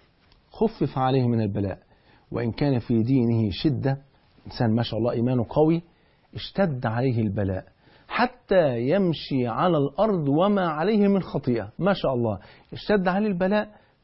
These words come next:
في-، فيغفر له ويكفر عنه كل سيئاته وكل ذنوبه، ذنوبه وآثامه حتى يمشي على الأرض وليس عليه ذنب واحد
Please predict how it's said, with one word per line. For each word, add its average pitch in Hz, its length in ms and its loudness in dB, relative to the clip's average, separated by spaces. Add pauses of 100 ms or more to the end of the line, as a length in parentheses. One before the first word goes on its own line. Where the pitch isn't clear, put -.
(120)
في-، 156 300 2
فيغفر 170 580 0
له 143 180 0
ويكفر 143 600 -2
عنه 143 340 0
كل 208 440 -2
سيئاته 160 460 -2
وكل 185 260 -2
ذنوبه، 156 580 0
ذنوبه 151 360 2
وآثامه 202 640 0 (380)
حتى - 320 -4
يمشي 170 240 -2
على 135 140 0
الأرض 156 240 -2 (440)
وليس 147 440 0
عليه 139 400 0
ذنب 156 340 0
واحد 147 460 -2